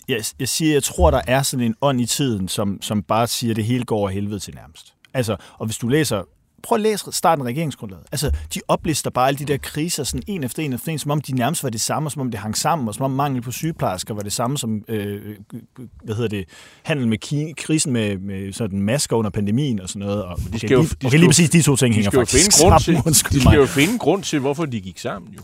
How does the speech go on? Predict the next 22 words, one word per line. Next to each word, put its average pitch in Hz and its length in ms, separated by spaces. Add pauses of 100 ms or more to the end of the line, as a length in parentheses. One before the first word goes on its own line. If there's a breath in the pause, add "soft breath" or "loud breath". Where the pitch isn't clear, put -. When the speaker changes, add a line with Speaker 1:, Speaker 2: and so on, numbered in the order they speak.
(260)
Speaker 1:
Præcis. 120 460
Ja, 117 100
det 165 140
bliver 202 160
sådan 165 180
en 127 40
legitimerende 120 500
fortælling 117 380
for, 90 300
for, 95 300
for, 92 260
øh, 87 180 (460 soft breath)
for, 98 320
for 101 140
regeringen. 101 380 (320 loud breath)
Men, 123 380
øh, 120 80 (580)
jeg, 135 160
jeg 156 120
tror 165 220
ikke 165 140
på 123 300